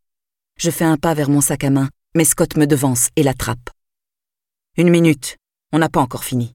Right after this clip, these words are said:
Il vide le contenu de mon sac sur la table. Téléphone, portefeuille, clé rouge à lèvres, tampon, reçu de carte bancaire. « Je veux savoir précisément sur quoi tu m'as raconté des conneries. » Il prend mon portable pour examiner l'écran,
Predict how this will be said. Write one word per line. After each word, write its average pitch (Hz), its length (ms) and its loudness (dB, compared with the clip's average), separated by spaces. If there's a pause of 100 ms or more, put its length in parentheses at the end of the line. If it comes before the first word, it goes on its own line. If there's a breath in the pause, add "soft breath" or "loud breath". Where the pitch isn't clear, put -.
(1500)
Il 156 140 0
vide 165 220 -2
le 151 80 0
contenu 165 360 -2
de 151 120 0
mon 139 140 0
sac 143 260 -4
sur 127 140 -6
la 131 100 -4
table. 127 360 -8 (520)
Téléphone, 151 520 -2 (240)
portefeuille, 143 580 -2 (480)
clé 165 240 2
rouge 147 240 0
à 151 60 2
lèvres, 147 340 0
tampon, 143 460 0
reçu 143 320 -4
de 139 80 -2
carte - 260 -8
bancaire. « 120 500 -6 (1400)
Je 143 140 0
veux 143 100 0
savoir 143 360 -2
précisément 143 640 -2
sur - 280 -4
quoi 160 180 0
tu - 160 -8
m'as 139 100 2
raconté 143 400 -4
des 131 80 -4
conneries. » 127 440 -2 (1300)
Il 147 120 -2
prend 175 180 -4
mon 165 140 0
portable 156 480 -4
pour 143 160 -6
examiner 143 440 2
l'écran, 139 380 -2